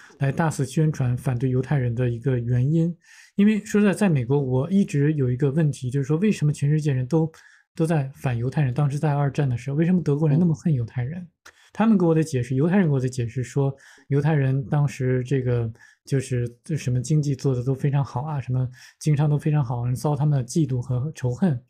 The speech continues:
Speaker 1: 但是我觉得这不足以是一个让德国人去记恨犹太人的足够的理由。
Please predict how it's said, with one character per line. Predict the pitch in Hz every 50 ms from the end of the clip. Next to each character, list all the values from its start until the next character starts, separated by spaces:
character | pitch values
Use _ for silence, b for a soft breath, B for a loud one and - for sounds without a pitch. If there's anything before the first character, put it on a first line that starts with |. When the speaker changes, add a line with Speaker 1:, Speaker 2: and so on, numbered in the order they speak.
| B B B B B
Speaker 1:
但 | B 214 220
是 | 196
我 | 151
觉 | 120 143 160
得 | 185
这 | 180 - 233 202
不 | - - - 120
足 | 113 - - 135 143 185
以 | 185 147
是 | 123 - - 143
一 | 139 139
个 | 135 151 139
让 | 131 156 147 139
德 | - - 127 131 156
国 | 180 180 185 151
人 | 123 120 117 117 117 - B B B B B
去 | B - 165 147 -
记 | - - - 220 196
恨 | 151 175 143
犹 | 123 120
太 | 123 - 147 135
人 | 123 123
的 | 127 123
足 | - - 139 156
够 | 151 - 202
的 | 160 143
理 | 113 139 175
由。 | 185 190 190 175 147